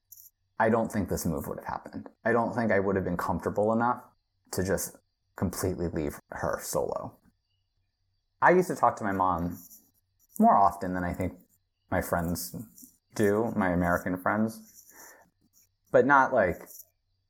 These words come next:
every day. I talk to my dad every <laughs> day, but, um, but since I've been here in Korea, I talk to her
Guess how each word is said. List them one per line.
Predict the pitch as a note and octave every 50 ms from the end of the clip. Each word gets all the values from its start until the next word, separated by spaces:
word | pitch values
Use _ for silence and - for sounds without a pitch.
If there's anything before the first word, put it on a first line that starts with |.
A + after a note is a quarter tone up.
| _ _ _ _ -
every | F#2 F2 D#2+ F2 D2+
day. | - G2 F#2+ F#2 F#2+ F#2+ F#2 - _ _ _ _ _ _ _ _ -
I | A2+
talk | - D3+ C#3+ C#3+
to | -
my | A#2 - F#3+
dad | F#3+ - F#3 -
every | - - G3+ G3
<laughs> | A#3
day, | - - - - - - - - - - - _ -
but, | - A2 G#2+ G2+
um, | F#2+ F2+ F2+ E2+ E2+ E2 F#2+ - - - - _ _ -
but | A#2 G#2+
since | - C3+ B2 B2+
I've | A#2+ G#2+ G#2+
been | A2 G#2 G2+ F2+
here | G#2+ A2+ G#2+ G#2 F#2+
in | F2+
Korea, | E2+ - - A2+ G#2+ F2+
I | E2 F#2
talk | - - A#2+ A2 -
to | F2+
her | - F2 E2 D#2 C#2+ - -